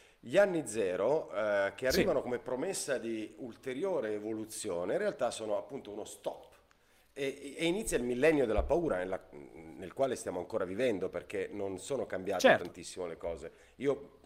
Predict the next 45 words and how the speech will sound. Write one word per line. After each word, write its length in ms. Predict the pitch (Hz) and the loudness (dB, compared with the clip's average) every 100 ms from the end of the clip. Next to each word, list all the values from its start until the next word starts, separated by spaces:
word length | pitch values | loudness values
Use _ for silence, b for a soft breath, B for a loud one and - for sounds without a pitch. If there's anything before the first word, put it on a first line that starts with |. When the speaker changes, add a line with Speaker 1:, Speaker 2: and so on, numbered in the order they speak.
| - | -6
Speaker 1:
Farei 220 | 117 120 | -2 2
un'eccezione 640 | 127 113 120 - 135 135 | 2 0 -4 -4 0 0
per 120 | 117 | 0
il 80 | 107 | -2
momento 440 | 107 107 113 107 | -2 0 0 0
Obama, 440 | 101 113 123 120 104 | 0 4 4 4 2
che 320 | 104 98 80 | 0 -4 -4
è 80 | - | -10
s-, 160 | - | -12
è 60 | 95 | -12
stata 260 | - 107 101 | -8 -8 -4
una 100 | 101 | -2
parentesi 580 | 104 113 120 120 104 | -2 -2 -2 -6 -8
che 100 | 101 | -8
ricorderemo 680 | 95 - 95 92 101 113 107 | -8 -6 -6 -4 -2 -2 -2
dentro 260 | 92 92 90 | -4 -6 -10
questi 240 | 90 - | -12 -12
vent'anni 420 | 95 92 87 104 107 | -10 -10 -4 -4 2
Speaker 2:
Sì. 220 | 220 196 | 4 4
Speaker 1:
come 220 | 104 90 - - - _ | 2 -6 -10 -20 -20 _
una 200 | 101 104 | -6 -6
promessa 460 | 107 110 123 - | -4 -2 -2 0
e 20 | 110 | -4
un 120 | 101 | 0
passo 520 | 113 104 - 107 98 | -2 -2 0 0 0
avanti. 580 | 104 98 85 85 - 87 - - - - - | -2 -2 -2 -4 -10 -14 -16 -20 -20 -20 -12
Ehm, 800 | - 117 110 110 107 107 - - | -2 0 2 0 -2 -4 -6 -12
ti 100 | - | -8
rubo 160 | 190 175 | -2 0
un 80 | 160 | 0
minuto 300 | 175 151 120 | 0 0 -2
perché 180 | 120 | -4
ti 80 | 127 | -4
voglio 240 | 156 165 127 | -2 0 0
raccontare 480 | 123 135 120 113 | 0 -4 -2 -2
due 160 | 107 160 | 0 -4
cose 300 | 131 101 90 | 0 -2 -2
che 40 | |
mi 100 | 92 | -6
sono 140 | 90 101 | -8 -10
successe 720 | - 92 107 90 - 95 90 | -12 -10 -4 -4 -2 0 0
a-, 320 | - 92 95 | -2 -2 0
al 120 | 95 | 0
G 160 | 95 101 | -2 0
otto 540 | 131 143 - 139 131 | 2 0 0 0 0